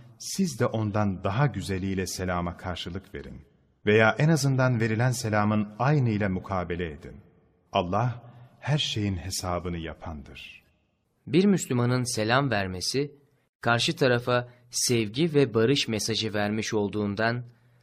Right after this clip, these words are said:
Speaker 2: buna karşı da "Ve aleyküm selam" veya ziyade ifadeyle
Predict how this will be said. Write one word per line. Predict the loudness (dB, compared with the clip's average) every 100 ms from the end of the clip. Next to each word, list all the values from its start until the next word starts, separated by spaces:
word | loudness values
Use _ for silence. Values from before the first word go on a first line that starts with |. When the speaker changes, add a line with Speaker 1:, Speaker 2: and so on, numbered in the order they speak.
| _ _
Speaker 2:
buna | 2 4 4
karşı | 2 2 0
da | 0 0 -4 -18 _ _ _
"Ve | 2 4
aleyküm | 6 6 4 2 0
selam" | 0 2 0 -2 -8 _ _ _ _ 4
veya | 6 6 4 0 -12 -20 _ -10
ziyade | -2 4 4 6 4
ifadeyle | 4 2 2 2 0 0 -2 -6